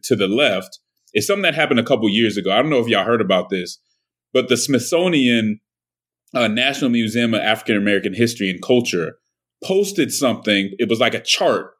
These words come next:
right when it opened up that got pushed back, and they ended, ended up having to take it down. But it was talking about whiteness and how whiteness was defined and what things were white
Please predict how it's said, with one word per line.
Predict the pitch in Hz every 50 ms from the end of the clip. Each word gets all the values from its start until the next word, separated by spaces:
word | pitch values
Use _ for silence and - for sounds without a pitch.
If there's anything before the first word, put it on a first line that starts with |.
| _ _ _ _ _ -
right | 95 113 135 147 135
when | 151 151 151
it | 135 -
opened | 131 135 127 123 117 101 104 123
up | 120 107 92 101
that | 104 95
got | 113 127 - -
pushed | - 165 151 - -
back, | 120 110 107
and | 110 101
they | 107 110
ended, | 127 139 139 131 123 123 -
ended | 131 135 135 123
up | 127 131 127
having | 127 123 110 107 101
to | 92
take | - 117 104 92
it | 95 87
down. | 104 107 113 104 95 90 87 85 90 _ _ _ _ _ _ _ - 131
But | 135
it | 127
was | 123 -
talking | - - - 165 160 175 156 139
about | 127 120 110 90 -
whiteness | 95 104 113 113 - _ 87 80 - - - - - - _ _ _ _ _ _ -
and | - 104 92
how | - 143 139 139 131
whiteness | 113 113 123 127 117 113 120 117 117 117
was | 110 101
defined | 95 104 104 - 123 117 117 117 113 107
and | 101 101
what | 104 117 113 117
things | 123 117 110 101 98
were | 95 92
white | 90 92 104 110 104 95 -